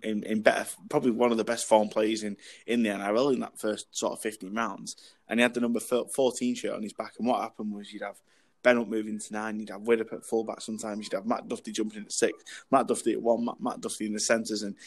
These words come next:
and what happened was that essentially the, the, there was no chemistry, and fifteen rounds in where all the other teams started to push on, they just sort of got left behind. And, and like you said there with Wigan, if,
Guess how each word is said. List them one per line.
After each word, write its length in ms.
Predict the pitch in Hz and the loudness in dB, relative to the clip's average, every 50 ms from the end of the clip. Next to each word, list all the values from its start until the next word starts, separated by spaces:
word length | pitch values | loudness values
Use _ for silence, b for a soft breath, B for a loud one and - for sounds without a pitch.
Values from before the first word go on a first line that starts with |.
| B B B B | B B B B
and 100 | - 120 | 0 2
what 120 | 135 143 - | 4 4 4
happened 260 | 135 - - 120 113 | 2 0 -2 -4 -4
was 120 | 107 101 | -4 -4
that 120 | 101 98 101 | -4 -6 -6
essentially 500 | 104 - - 135 131 120 - 98 104 107 - | -4 -2 0 0 0 -2 -4 -8 -10 -8 -10
the, 120 | 104 - - | -12 -10 -6
the, 160 | 107 107 90 - - - _ _ _ _ _ _ - | -6 -6 -6 -6 -10 -20 _ _ _ _ _ _ -8
there 100 | 113 113 | -6 -4
was 100 | 110 127 | 0 2
no 120 | 147 139 | 2 2
chemistry, 500 | - - 123 117 117 110 - - 104 107 | 2 0 -2 -2 -2 -4 -4 -4 -4 -4
and 120 | 104 101 | -4 -4
fifteen 360 | - - 147 - - 117 110 113 | -4 -4 -4 -2 -2 -2 -2 -2
rounds 280 | 107 104 104 104 110 | -2 -4 -4 -2 -2
in 180 | 110 107 107 107 | 0 0 -2 -2
where 260 | 104 104 85 92 - B B B B B B - | -6 -6 -8 -10 -12 B B B B B B 2
all 160 | - 117 120 | 4 6 6
the 100 | 110 120 | 6 4
other 100 | 110 110 | 2 0
teams 280 | 110 - 113 104 101 - | -2 -2 -4 -4 -6 -6
started 280 | - 104 107 - - - | -6 -8 -8 -6 -8 -10
to 60 | 104 | -12
push 280 | - - 107 101 - - | -12 -10 -10 -6 -2 0
on, 200 | 110 113 107 110 b b b b b b b _ _ | 0 0 0 -4 b b b b b b b _ _
they 80 | - 110 | -6 -2
just 180 | 104 127 123 - | 0 2 4 6
sort 140 | 131 110 | 6 6
of 60 | - - | 6 4
got 160 | 110 - - | 0 -2 -2
left 180 | 107 104 - - | -2 -6 -6 -4
behind. 360 | 110 107 110 120 117 110 107 | -2 0 0 0 0 -2 -4
And, 140 | 101 95 - | -8 -8 -6
and 160 | - 113 131 | -4 -2 -2
like 160 | 151 135 - | -2 -2 -2
you 120 | 107 113 110 | -2 -4 -4
said 220 | - - 135 - | -2 -4 -4 -2
there 160 | - 104 104 | -2 -4 -4
with 100 | 101 104 | -4 -4
Wigan, 360 | 104 117 117 113 - 110 113 | -4 -4 -4 -4 -6 -12 -14
if, 140 | 107 - _ | -16 -18 _